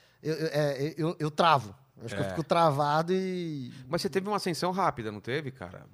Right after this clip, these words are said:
Speaker 2: De começar e já entrar meio no circuito. Você não foi aquele cara que ficou três, quatro anos
Speaker 1: Não,
Speaker 2: fazendo um
Speaker 1: não,
Speaker 2: show aqui.
Speaker 1: não.
Speaker 2: Já começou a fazer meio pra valer, né?
Speaker 1: É, demorou, demorou seis meses, se-,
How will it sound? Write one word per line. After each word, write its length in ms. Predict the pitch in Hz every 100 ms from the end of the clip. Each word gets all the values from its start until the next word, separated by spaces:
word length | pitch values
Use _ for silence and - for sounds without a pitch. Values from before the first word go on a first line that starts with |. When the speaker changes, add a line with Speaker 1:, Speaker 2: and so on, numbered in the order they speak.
| 104 -
Speaker 2:
De 260 | 104 113 117
começar 640 | - 131 123 131 135 131
e 80 | 135
já 240 | 131 131
entrar 280 | 131 131 123
meio 180 | 123 120
no 100 | 113
circuito. 440 | - - 113 -
Você 80 | 123
não 100 | 147
foi 140 | 170
aquele 200 | 156 143
cara 200 | 131 123
que 80 | 127
ficou 160 | - 127
três, 340 | - 123 123
quatro 360 | - 120 120 113
anos 280 | 113 110 - -
Speaker 1:
Não, 200 | 139 127
Speaker 2:
fazendo 200 | 117 123
um 40 |
Speaker 1:
não, 20 |
Speaker 2:
show 180 | 107 123
aqui. 120 | 101
Speaker 1:
não. 60 | 101
Speaker 2:
Já 100 | 113
começou 360 | - 160 160 165
a 20 |
fazer 360 | 165 143 120 147
meio 260 | 170 175 - _ _ _ _ -
pra 140 | 120 127
valer, 400 | 165 202 160 131
né? 240 | 117 123 - _ -
Speaker 1:
É, 140 | 175
demorou, 840 | 143 160 170 185 220 220 208 170 139 113 - - - 127
demorou 720 | 131 143 147 165 180 180 170
seis 420 | 139 - 185 208
meses, 500 | 180 175 170 151 123 - 139 -
se-, 240 | - 240